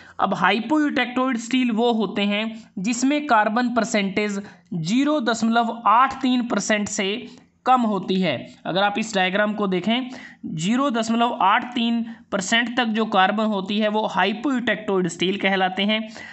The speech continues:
अगर ज़ीरो दशमलव आठ तीन से दो दशमलव एक चार परसेंट तक कार्बन है तो वो hypereutectoid स्टील कहलाते हैं।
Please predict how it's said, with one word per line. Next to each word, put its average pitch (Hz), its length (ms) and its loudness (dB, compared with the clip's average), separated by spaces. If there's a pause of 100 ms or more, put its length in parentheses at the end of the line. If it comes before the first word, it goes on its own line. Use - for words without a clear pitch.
(180)
अगर 226 320 2
ज़ीरो 233 300 2
दशमलव 240 560 0
आठ 220 340 2
तीन 226 220 2
से 208 260 0 (400)
दो 220 280 2
दशमलव 233 540 0
एक 214 260 2
चार 220 240 2
परसेंट 202 400 0
तक 214 160 0
कार्बन 185 340 2
है 202 160 2 (280)
तो 202 60 -4
वो 214 260 2
hypereutectoid 202 960 2
स्टील 185 300 -2
कहलाते 151 480 0
हैं। 139 240 -4